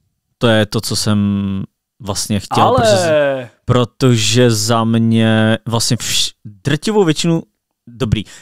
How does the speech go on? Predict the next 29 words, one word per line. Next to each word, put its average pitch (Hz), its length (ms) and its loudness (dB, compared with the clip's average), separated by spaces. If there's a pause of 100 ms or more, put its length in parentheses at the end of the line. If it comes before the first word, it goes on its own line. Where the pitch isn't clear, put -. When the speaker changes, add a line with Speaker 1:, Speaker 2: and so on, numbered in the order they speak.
(140)
Speaker 1:
ty, 139 300 2 (100)
ty 131 100 0
sporný 196 380 -2
situace 123 480 0
za 131 100 0
mě 123 140 4
vyřešil, 113 480 0
že 101 140 0
mega 92 540 -2
dobře. 87 380 -6 (1200)
Speaker 2:
A 139 60 -2
aj 151 120 0
tú 196 120 -8
červenú 151 340 -2
Speaker 1:
Je- 151 60 -4
Speaker 2:
kartu, 127 340 -12
to 143 100 -16
som 135 180 -10
teda 131 200 -8
zvedavý. 120 520 -4 (2000)
Speaker 1:
U 117 100 -2
té 170 200 -2
červený, 165 600 2
jakoby, 156 800 4 (720)
Speaker 2:
Lebo 208 220 0
otázka 220 400 -2
Speaker 1:
ta- 151 80 0
Speaker 2:
hneď - 200 -4
znie, 156 300 -4